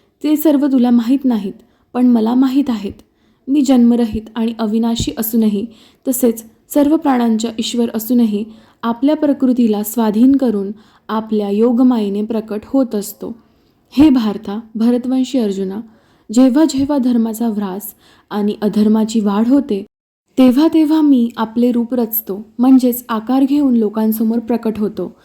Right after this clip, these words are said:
सज्जनांच्या उद्धारासाठी, पापकर्म करणाऱ्यांचा नाश करण्यासाठी आणि धर्माची उत्तम प्रकारे स्थापना करण्यासाठी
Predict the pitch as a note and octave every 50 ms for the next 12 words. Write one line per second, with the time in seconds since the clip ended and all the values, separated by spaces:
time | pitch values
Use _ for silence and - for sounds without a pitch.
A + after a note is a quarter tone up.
0 | _ _ _ _ _ - - C#4 B3+ A3 B3 C#4 D4 D#4 D#4 D#4+ D#4 E4+ E4 D4+
1 | B3+ G#3 G#3 A#3 A#3 A#3+ B3 B3+ B3+ C#4+ C#4 B3+ - A#3 A3 - A#3 A3 A3 A3
2 | A#3+ A#3+ C4 C4 C4 C4 B3+ - A#3+ A3 A3 A3 A3 A3 A3 A3+ A3+ A#3 A#3 A3+
3 | A3 A3 A#3+ A3+ - - C#4+ C4+ C4+ C4 B3 A#3+ A#3 - A#3 A3 A3 G#3 G3+ -
4 | - - - - - - - - G#3+ G#3+ G#3+ A3 A3 A3 - - - - A3+ A#3
5 | A#3 A#3 A#3 A#3+ A#3+ A3+ A3 A#3+ - - A#3+ - - D4 D4+ D#4 D#4 C#4+ C4+ -
6 | A#3 A3+ A3 A3+ A3 - - A#3+ A3 A3 A3 A3 B3 C#4 C4+ C#4+ C4+ B3 A#3+ A#3+
7 | A#3 B3+ B3 A3+ - G#3 G3